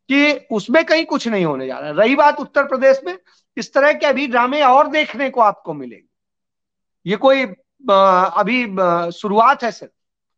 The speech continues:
इस तरह से बहुत कुछ होगा। दो हज़ार चौबीस तक बहुत सारी चीजें चलेंगी। यही है, क्योंकि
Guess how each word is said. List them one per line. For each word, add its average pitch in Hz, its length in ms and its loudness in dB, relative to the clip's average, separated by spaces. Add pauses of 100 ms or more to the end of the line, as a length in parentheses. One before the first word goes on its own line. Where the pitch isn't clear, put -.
(280)
इस - 160 -12
तरह 247 200 4
से 277 140 -2
बहुत 190 320 2
कुछ 285 220 -6
होगा। 160 360 -4 (480)
दो 208 120 4
हज़ार 233 260 2
चौबीस 220 400 -6
तक 240 160 -6 (120)
बहुत 190 380 0
सारी 240 240 -2
चीजें 208 320 -10
चलेंगी। 165 520 -10 (540)
यही 196 200 4
है, 269 120 2
क्योंकि 277 680 0